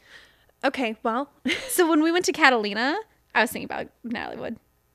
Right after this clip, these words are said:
Speaker 1: Now when I go to Catalina,
Speaker 2: Yeah, that's
Speaker 1: I
Speaker 2: what you
Speaker 1: will
Speaker 2: think
Speaker 1: only
Speaker 2: about.
Speaker 1: be thinking of
Speaker 2: Mm-hmm.
Speaker 1: Natalie Wood. Now when I go to Catalina, I will only be thinking of scary things because I can, I saw The Exorcist for my first time at Catalina. Well, I was
Speaker 2: <laughs>
Speaker 1: on Catalina when I was, like, eight.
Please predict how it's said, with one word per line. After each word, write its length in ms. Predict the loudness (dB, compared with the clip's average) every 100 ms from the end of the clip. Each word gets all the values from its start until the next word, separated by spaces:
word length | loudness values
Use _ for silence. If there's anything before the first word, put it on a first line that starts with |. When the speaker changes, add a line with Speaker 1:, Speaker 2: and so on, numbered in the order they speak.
| _ _ _ -8
Speaker 1:
Now 300 | 0 2 4
when 120 | 2
I 40 | 2
go 120 | 0
to 80 | -2
Catalina, 320 | -4 -4 2
Speaker 2:
Yeah, 160 | 2
that's 140 | 2 0
Speaker 1:
I 20 |
Speaker 2:
what 60 | 2
you 40 |
Speaker 1:
will 60 | 0
Speaker 2:
think 140 | -2
Speaker 1:
only 140 | -2 -2
Speaker 2:
about. 160 | -4
Speaker 1:
be 120 | -4 -6
thinking 480 | -8 -12 -12 -12
of 260 | -8 -6 -6
Speaker 2:
Mm-hmm. 280 | -6 -10 -10
Speaker 1:
Natalie 300 | -10 -8 -8
Wood. 180 | -8 -10 -16 -10
Now 120 | 4
when 180 | 6 8
I 80 | 6
go 60 | 4
to 80 | 4
Catalina, 380 | 2 2 4
I 140 | 4 6
will 140 | 4 4
only 280 | 0 -2
be 140 | -2 -4
thinking 380 | -4 -4 -4 0
of 360 | 2 2 -2 -14
scary 400 | -14 -4 0 2
things 320 | 0 -2 -6 -8
because 320 | -2 -2 0
I 120 | 2 2
can, 300 | 2 -4 0
I 100 | 0
saw 200 | 4 2
The 100 | 4
Exorcist 460 | 0 -2 -6 -8 -6
for 80 |
my 140 | -6 -6
first 240 | -6 -6
time 160 | -6 -4
at 160 | -4 -2
Catalina. 540 | 0 0 -2 -6 -8
Well, 160 | 0 4
I 40 |
was 80 | 4
Speaker 2:
<laughs> 0 |
Speaker 1:
on 180 | 4 2
Catalina 360 | 2 0 0 -2
when 100 | -2
I 20 |
was, 80 | -2
like, 160 | -6
eight. 300 | -4 -6 -6